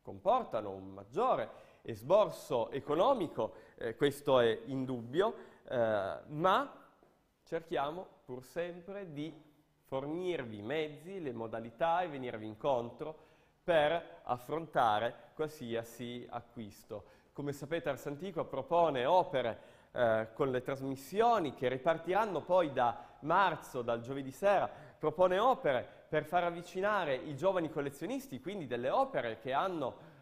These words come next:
arrivano fino ai tremila euro, E poi vi sono i giovedì degli Old Masters con grandi opere in cui abbiamo presentato anche il canaletto.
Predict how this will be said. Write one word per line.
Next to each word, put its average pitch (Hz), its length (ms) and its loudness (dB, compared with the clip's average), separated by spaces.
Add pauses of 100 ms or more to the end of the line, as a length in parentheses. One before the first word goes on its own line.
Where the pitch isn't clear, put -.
arrivano 139 420 0
fino 180 480 -4
ai 107 680 -2
tremila 123 520 2
euro, 190 400 -2 (320)
E 254 80 2
poi 247 200 2
vi 196 100 -2
sono 208 180 -8
i 175 60 -4
giovedì 175 340 -4
degli 160 240 0
Old 160 180 -2
Masters 180 600 -6
con 170 240 -4
grandi 170 520 0
opere 135 380 2
in 170 100 -8
cui 143 140 -4
abbiamo 160 280 -2
presentato 156 580 -4
anche 127 560 -2
il 160 260 -8
canaletto. 127 800 0